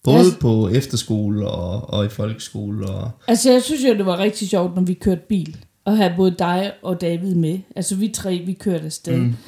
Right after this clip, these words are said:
Speaker 2: Så den ene af jer kunne lige så, lige pludselig godt finde på at sige, "Kan du ikke lige s-, mor, kan du ikke lige spørge ærkeenglen Michael om et eller andet?"
Speaker 1: Mm.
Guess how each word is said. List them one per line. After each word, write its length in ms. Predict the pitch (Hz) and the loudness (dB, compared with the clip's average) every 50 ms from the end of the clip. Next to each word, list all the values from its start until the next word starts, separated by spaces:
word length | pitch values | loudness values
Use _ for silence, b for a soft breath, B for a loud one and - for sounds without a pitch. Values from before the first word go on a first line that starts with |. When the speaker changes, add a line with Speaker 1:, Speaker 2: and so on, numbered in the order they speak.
| B B B | B B B
Speaker 2:
Så 140 | - - 233 | -2 0 4
den 160 | 202 208 220 | 6 6 6
ene 320 | 208 220 220 233 240 226 185 | 6 6 6 6 6 6 6
af 80 | 170 | 4
jer 120 | 180 196 190 | 2 0 0
kunne 200 | - - 196 185 | 0 0 0 0
lige 100 | 185 190 | 0 0
så, 160 | - 208 185 - - _ _ | 0 -2 -4 -4 -8 _ _
lige 240 | 226 226 226 247 - | 0 2 4 4 4
pludselig 360 | - - 214 185 - 185 - | 4 2 2 2 0 -2 -2
godt 220 | 170 175 175 - | -4 -4 -4 -4
finde 140 | 190 175 - | -6 -2 0
på 100 | - 170 | 0 0
at 80 | 165 - | 0 -2
sige, 260 | - 180 180 180 B B B B B B B B B B | -4 -4 -6 -6 B B B B B B B B B B
"Kan 180 | - 247 214 208 | 2 2 4 4
du 60 | 214 | 4
ikke 280 | 233 269 277 277 - 254 | 4 2 0 -2 0 2
lige 180 | 254 269 294 | 2 2 2
s-, 180 | - - - - _ | 0 -4 -6 -6 _
mor, 300 | 233 226 233 247 269 269 269 | 4 6 8 8 6 6 2
kan 100 | 262 214 | 2 2
du 80 | 214 | 2
ikke 180 | 233 - - - | 0 -2 -2 0
lige 180 | 269 277 330 349 | 0 0 2 0
spørge 460 | - - - 254 269 302 302 - - | -2 -2 -2 0 2 2 0 0 0
ærkeenglen 760 | 226 254 285 294 320 294 226 208 220 226 226 208 202 208 214 | 0 -2 -2 0 0 0 2 2 4 4 4 4 4 4 4
Michael 420 | 247 254 - 277 233 214 196 180 - | 4 2 2 2 0 0 0 -2 -4
om 280 | 185 185 180 185 208 226 240 240 B B B B B B B B B _ _ 240 | -2 -2 0 2 4 4 4 4 B B B B B B B B B _ _ 0
et 60 | 254 | 0
eller 180 | 240 220 180 | 0 0 -2
andet?" 380 | 151 147 - 151 156 160 170 - _ _ _ _ - | -4 -6 -6 -6 -6 -6 -8 -10 _ _ _ _ -6
Speaker 1:
Mm. 180 | 120 123 120 | -4 -4 -4